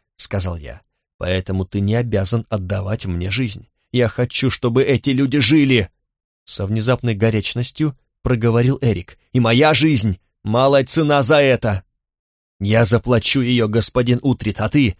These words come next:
в обмен пощадишь моих людей и отдашь им покорителя волн». Он показал на корабль своего брата,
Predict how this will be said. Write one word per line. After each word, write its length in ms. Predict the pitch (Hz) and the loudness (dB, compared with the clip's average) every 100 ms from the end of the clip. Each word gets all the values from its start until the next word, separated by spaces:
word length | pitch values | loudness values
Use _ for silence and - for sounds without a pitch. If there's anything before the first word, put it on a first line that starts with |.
| _ _ | _ _
в 120 | 95 | -4
обмен 480 | 117 110 151 151 95 _ _ _ | -2 0 2 2 0 _ _ _
пощадишь 580 | 117 110 147 139 151 - | 0 2 2 2 2 2
моих 280 | 127 131 - | 2 0 0
людей 440 | 127 151 156 107 - | 0 2 2 0 0
и 120 | 170 | 0
отдашь 600 | - 156 123 123 165 - | 0 -2 2 2 2 2
им 140 | 175 | 0
покорителя 640 | - 160 - 160 165 165 160 | 0 0 2 2 2 2 4
волн». 360 | 160 113 92 _ _ _ _ _ _ _ _ _ _ _ - | 4 2 -4 _ _ _ _ _ _ _ _ _ _ _ -4
Он 220 | 110 98 | 0 0
показал 420 | 113 107 110 110 | -2 -4 0 0
на 140 | 98 95 | 0 -2
корабль 360 | 107 107 101 | -2 -2 -2
своего 360 | - 104 98 92 | -4 -4 -4 -4
брата, 420 | 110 123 - - | -2 -4 -4 -18